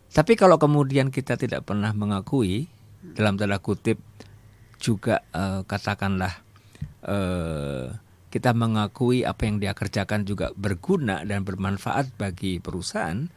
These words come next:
Speaker 1: barangkali dia, dia juga akan mengalami kegampangan.
Speaker 2: Hmm.
Speaker 1: Ya, ketidakpastian. Apakah sebenarnya saya ini sebagai office
Speaker 2: Bagian.
Speaker 1: boy, sebagai security,
Speaker 2: Hmm.
Speaker 1: sebagai resepsionis,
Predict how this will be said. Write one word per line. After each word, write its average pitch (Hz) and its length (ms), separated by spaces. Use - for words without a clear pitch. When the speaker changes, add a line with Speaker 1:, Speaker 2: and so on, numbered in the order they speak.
Speaker 1:
barangkali 131 500
dia, 120 260
dia 131 220
juga 147 260
akan 113 220
mengalami 110 420
kegampangan. 104 800
Speaker 2:
Hmm. 170 300
Speaker 1:
Ya, 101 300
ketidakpastian. 110 1000
Apakah 127 360
sebenarnya 123 580
saya 120 400
ini 127 340
sebagai 101 1040
office 117 340
Speaker 2:
Bagian. 123 100
Speaker 1:
boy, 120 200
sebagai 107 440
security, 117 920
Speaker 2:
Hmm. 170 380
Speaker 1:
sebagai 104 480
resepsionis, 123 960